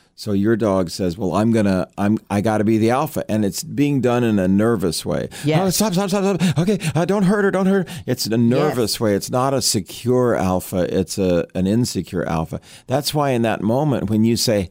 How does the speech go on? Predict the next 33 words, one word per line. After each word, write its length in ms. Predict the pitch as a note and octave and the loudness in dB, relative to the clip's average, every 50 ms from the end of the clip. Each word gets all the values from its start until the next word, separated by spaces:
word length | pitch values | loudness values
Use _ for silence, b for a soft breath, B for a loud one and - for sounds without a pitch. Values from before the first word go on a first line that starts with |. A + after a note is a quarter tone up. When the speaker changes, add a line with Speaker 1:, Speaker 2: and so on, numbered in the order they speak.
| - _ _ | -10 _ _
Speaker 1:
"Hey, 360 | - C#3 C3+ A#2 G2 F2 - _ _ _ _ _ | -2 0 0 0 -2 -4 -8 _ _ _ _ _
knock 200 | A2 A#2 A2 G#2 | -4 -4 -2 -2
it 80 | A#2+ G#2+ | -2 0
off, 280 | G#2+ G2 D#2+ C2 - - | 0 0 -2 -4 -6 -6
Speaker 2:
I 80 | - B2+ | -6 -4
got 180 | A#2 B2+ A#2+ | 0 2 2
it. 40 | A#2+ | 2
Speaker 1:
move," 180 | A#2 G#2+ F2 - B B B B B | 2 0 -2 -4 B B B B B
you're 180 | - A2 A#2 A#2+ | -2 0 0 0
saying, 300 | - - C3+ A#2+ A2 G#2+ | 2 0 0 2 2 2
"I 120 | A2+ B2 | 0 0
got 300 | B2+ C#3+ D3 C#3 B2 G2 | 0 0 0 0 0 0
it. 120 | E2 D2 - - | -2 -2 -2 -2
I, 200 | G2 A2+ A#2 - - | -2 0 -2 -2 -2
I'm, 240 | - A#2+ C3 C#3+ C3+ A#2+ - - | -2 -2 0 0 0 -2 -2 -2
I 140 | G#2 A#2+ B2+ | -2 0 0
see 320 | A#2 - - - F3 E3+ | 2 2 2 2 2 2
it. 180 | E3 D#3 D3+ - - | 2 2 0 0 -2
I 100 | A2 A2 | 0 0
know 220 | A2+ B2+ C#3 D3+ | 2 2 2 2
he's 180 | D#3 D#3+ A#2+ C#3+ | 2 2 2 0
over 240 | C#3+ C#3 B2+ C3+ C3 | 0 0 0 0 0
me. 320 | C3+ C3+ C3+ C3 B2 - - - | 2 2 2 0 0 -2 -4 -6
It's 180 | G2+ G2 - | -6 -4 -2
not 220 | B2 C3 C3 - - | -2 -2 -2 0 0
your 120 | A#2 A#2 | -2 -2
problem." 560 | - - A#2 G2+ F#2 E2 - G1+ - - - b b b b b b b b _ | 0 0 0 0 0 -2 -4 -8 -12 -14 -18 b b b b b b b b _
That's 320 | G#2 A2+ C3 E3 D#3 - | -4 -2 -2 -2 -2 -2
what 140 | C#3+ B2+ - | -4 -4 -2
the 80 | - F#2+ | -2 -2
dog 340 | E2 G2+ F#2 F2+ E2 C#2+ F2 | 0 0 0 0 -2 0 0
needs, 460 | G2+ A2 G#2 F2+ E2 D2+ - - - | 0 2 2 2 0 -2 -4 -10 -4
not, 440 | - G2 G2+ G2 G2 - - - | -2 0 0 0 0 -2 -4 -8